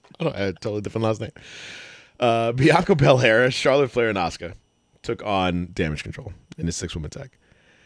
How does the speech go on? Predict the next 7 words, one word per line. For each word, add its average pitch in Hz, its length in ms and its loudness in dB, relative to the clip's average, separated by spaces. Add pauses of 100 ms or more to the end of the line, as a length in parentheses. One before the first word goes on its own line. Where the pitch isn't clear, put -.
(800)
And 107 540 2 (800)
if 120 160 2
you 131 100 0
notice 127 460 2
throughout 113 260 0
the 101 60 -8
match, 85 500 -6